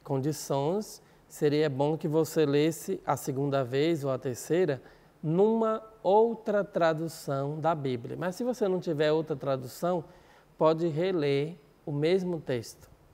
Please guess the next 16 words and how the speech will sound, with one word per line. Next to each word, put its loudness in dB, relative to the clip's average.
Então 2
você 4
vai 6
ler 2
duas 4
ou 4
três 2
vezes 0
aquele -4
texto -4
pausadamente 0
e -2
depois 4
você -2
vai -2
fazer 2